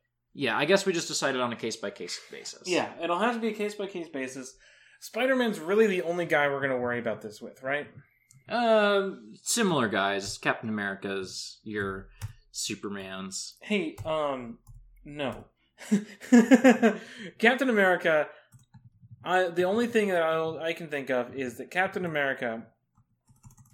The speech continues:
Speaker 2: well, uh, Cap is easy. 'Cause there's, it's either M C U or it's not.
Speaker 1: Scarlet Spider. Okay, I was typing in Ben Reilly and I couldn't find him. Scarlet Spider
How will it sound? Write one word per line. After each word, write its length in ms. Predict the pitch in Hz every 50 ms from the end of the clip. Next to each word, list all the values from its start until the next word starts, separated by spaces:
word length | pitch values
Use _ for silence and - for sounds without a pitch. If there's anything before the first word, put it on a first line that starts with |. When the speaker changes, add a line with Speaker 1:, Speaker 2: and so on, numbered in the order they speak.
| - - _
Speaker 2:
well, 220 | 208 202 - - 170 202
uh, 280 | 214 202 139 - - 180
Cap 300 | - - 226 233 233 226
is 100 | 196 175
easy. 300 | 170 139 113 110 104 - _ _ _ _ _ _ _ _ _ _ _
'Cause 120 | - 143 143
there's, 320 | 165 165 151 147 - -
it's 180 | - 170 - -
either 240 | 190 208 220 220 214
M 160 | 196 202 202
C 180 | 202 - 208 196
U 200 | 180 180 175 170
or 120 | 170 151
it's 180 | 131 - - 131
not. 100 | 113 -
Speaker 1:
Scarlet 480 | - - - 160 180 170 151 131 -
Spider. 420 | - - 123 113 104 92 80 - -
Okay, 200 | 135 139 143 120
I 100 | 113 127
was 140 | 143 143
typing 340 | - 175 175 170 175 165 156
in 160 | 147 131 120
Ben 220 | 107 131 131 131 123
Reilly 320 | 113 113 110 104 104 92
and 100 | 85 90
I 60 | 95
couldn't 340 | 98 - - - 120 110 104
find 260 | 98 - 101 98 95
him. 120 | 92 85 85 - - - - - -
Scarlet 520 | - - - - 254 262 254 254 254 214
Spider 540 | - - - 254 254 220 160 151 170 - -